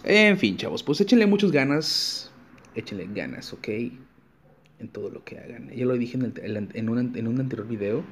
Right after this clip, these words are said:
Bien, como digo, como dije, tengan mucho, mucho cuidado con esta, con esta figura en especial, porque está bien enclenque. Si pueden meterle aquí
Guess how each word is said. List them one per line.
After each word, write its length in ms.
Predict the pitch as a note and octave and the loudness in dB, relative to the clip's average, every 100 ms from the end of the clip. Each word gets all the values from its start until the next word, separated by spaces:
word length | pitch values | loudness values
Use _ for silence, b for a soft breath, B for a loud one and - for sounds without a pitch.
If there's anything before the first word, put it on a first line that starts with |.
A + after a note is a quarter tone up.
| B B B B B B - | B B B B B B -2
Bien, 180 | A#2 F#3+ | 0 2
como 220 | - A#2 | 0 2
digo, 200 | C3 F3 F#3+ | 4 4 0
como 220 | - G#2+ B2 | -4 0 2
dije, 380 | E3+ G3+ G#3 - - - - _ _ _ - | 2 0 -2 -6 -20 -20 -20 _ _ _ -20
tengan 320 | - D#3 E3+ | -14 -2 4
mucho, 480 | F3 A3+ - - D#3 - | 6 6 2 -8 -8 -4
mucho 500 | D#3 F#3 F3 - - - | -2 -2 -4 -10 -12 -8
cuidado 480 | C3+ A#2+ A#2+ A#2 A2+ | -4 -2 -2 -4 -6
con 220 | A2 A2 | -14 -12
esta, 440 | A#2 - - - _ _ _ _ _ _ _ _ _ _ _ _ _ _ _ | -14 -14 -14 -14 _ _ _ _ _ _ _ _ _ _ _ _ _ _ _
con 180 | - A#2 | -10 -8
esta 240 | A#2+ - C3+ | -8 -10 -10
figura 440 | A2+ G#2 G#2+ A#2+ | -10 -8 -4 -2
en 80 | A#2+ | -4
especial, 540 | - G#2 - G#2+ A2+ - B B B B B B - - | -6 -8 -6 -4 -4 -8 B B B B B B -20 -4
porque 400 | A2+ A2+ A2 - | 2 2 0 -8
está 380 | - - A#2+ B2 A#2+ | -10 -8 -6 -6 -6
bien 840 | B2+ C#3 D3 D#3+ E3+ E3 D#3+ D#3 D#3 | -4 -2 -4 -2 0 2 2 0 0
enclenque. 760 | C#3 C3 B2 A#2 A#2 A2+ G#2+ | 0 0 0 0 0 -4 -10
Si 160 | - A#2+ | -14 -14
pueden 460 | - D3 E3 F#3 | 2 4 4 2
meterle 640 | D#3 B2+ B2+ B2+ B2 A2 F#2 | -2 0 2 2 2 0 -2
aquí 500 | G#2+ - A2+ A2+ | -8 -6 -4 -4